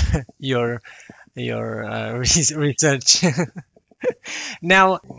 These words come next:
I would ask you something on a different note. Like, we know that for something to be implemented on a larger scale, it has to be easy to implement and also profitable from an economic point of view.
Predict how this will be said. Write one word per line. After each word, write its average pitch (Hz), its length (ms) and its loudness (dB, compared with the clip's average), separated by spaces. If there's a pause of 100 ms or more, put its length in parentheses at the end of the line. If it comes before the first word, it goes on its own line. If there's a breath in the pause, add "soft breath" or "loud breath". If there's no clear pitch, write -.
(220)
I 131 160 0
would 139 160 -2
ask 170 260 0
you 160 60 -2
something 135 800 -6 (160)
on 127 200 -6
a 120 400 -4
different 123 440 -8
note. 127 400 0 (100)
Like, 117 300 -6
we 160 140 0
know 160 240 6
that 139 260 4 (500)
for 127 360 -2
something 139 420 -2
to 135 120 -4
be 127 180 -4
implemented 117 720 -6
on 117 320 -6
a 110 80 -4
larger 117 400 -2
scale, 120 480 -4
it 123 160 -8
has 117 240 -6
to 127 140 -10
be 120 500 -4 (120)
easy 160 280 0
to 127 180 -4
implement 120 520 -6
and 117 160 -6
also 123 880 -2
profitable 120 580 -2
from 113 220 -10
an 110 80 -10
economic 113 460 -10
point 113 280 -8
of 104 100 -10
view. 101 220 -10